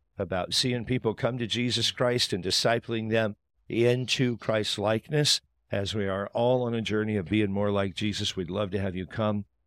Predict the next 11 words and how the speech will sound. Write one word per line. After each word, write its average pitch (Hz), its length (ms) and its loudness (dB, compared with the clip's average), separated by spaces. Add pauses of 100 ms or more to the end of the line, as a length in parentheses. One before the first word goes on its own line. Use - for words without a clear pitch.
and 85 220 -4
be 110 200 2
our 110 200 0
guest. 135 360 2
Six - 380 0
eight 117 180 -2
six - 280 -2
six - 320 -2
Linda 135 260 0
Vista 117 300 0
Road 156 320 4